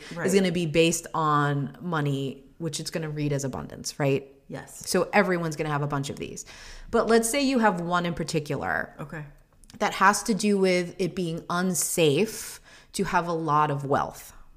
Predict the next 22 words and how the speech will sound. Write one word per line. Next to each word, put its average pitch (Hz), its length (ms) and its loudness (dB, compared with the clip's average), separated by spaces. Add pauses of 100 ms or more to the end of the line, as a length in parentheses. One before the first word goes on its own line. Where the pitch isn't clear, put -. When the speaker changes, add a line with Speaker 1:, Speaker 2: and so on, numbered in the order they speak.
(140)
Speaker 1:
Yeah. 147 300 -12 (340)
Speaker 2:
Okay. 147 320 -4 (540)
You 170 220 2
have 147 260 2 (380)
one 151 180 -6
of 120 120 -6
those - 180 -4
Speaker 1:
I 156 60 -2
Speaker 2:
that 170 60 0
Speaker 1:
have - 80 -4
Speaker 2:
you - 80 2
Speaker 1:
that. - 80 0
Speaker 2:
work 143 260 -2
very 147 180 -2
hard 143 240 0
on. 98 360 -8
Speaker 1:
Yeah. 185 180 -2 (160)
Speaker 2:
Yeah. - 220 -2
Speaker 1:
Yep. - 380 -6 (600)
Speaker 2:
<laughs> - 40 -8
Okay. 139 280 0 (440)
So 240 360 4